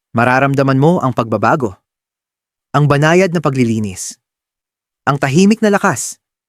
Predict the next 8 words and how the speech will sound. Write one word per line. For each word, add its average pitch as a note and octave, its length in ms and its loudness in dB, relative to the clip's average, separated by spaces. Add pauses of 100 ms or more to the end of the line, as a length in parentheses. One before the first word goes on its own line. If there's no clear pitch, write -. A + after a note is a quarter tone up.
(440)
Dahil C#3+ 260 2
sa D3+ 160 -2
mundong C#3+ 320 2
gustong C#3 320 0
nakawin C3 480 0
ng C3+ 160 0
iyong B2 140 2
katahimikan, A#2+ 840 -2